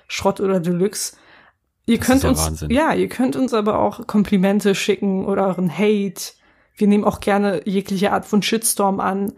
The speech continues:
Speaker 1: Also wie
Speaker 2: Ja.
Speaker 1: gesagt, wir sind da ziemlich offen für alles. Unter dem Hashtag S D S D auf Twitter und, äh, auf Instagram, auf Facebook, überall, aber das benutzt eh keine Sau mehr. Äh,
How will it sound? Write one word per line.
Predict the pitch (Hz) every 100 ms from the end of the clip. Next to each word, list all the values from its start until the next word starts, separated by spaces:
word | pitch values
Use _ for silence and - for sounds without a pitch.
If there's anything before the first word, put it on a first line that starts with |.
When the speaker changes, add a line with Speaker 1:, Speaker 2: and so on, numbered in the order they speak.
| _
Speaker 1:
Also | 208 175 196 175
wie |
Speaker 2:
Ja. | 185
Speaker 1:
gesagt, | 196 190 196
wir | 180
sind | 196 202
da | 196
ziemlich | 233 226 196
offen | 202 214
für | - -
alles. | 202 233 302 - - - _
Unter | - 247 240
dem | 208
Hashtag | 190 202 - 196
S | 202 202
D | - 190
S | 196 -
D | 196 196
auf | 185 -
Twitter | - 214 202 190 185
und, | 185 180 -
äh, | 202 196 - _ _ -
auf | 196
Instagram, | 208 190 208 180 196 208 190 -
auf | 202 -
Facebook, | - 214 - - 208 190 - - -
überall, | 226 202 196 208
aber | 202 196
das | 208
benutzt | - 208 208 -
eh | 196
keine | - 202 202
Sau | 196 196
mehr. | 208 214 214 - _ _ _ _ _ _ _ _ -
Äh, | 196 208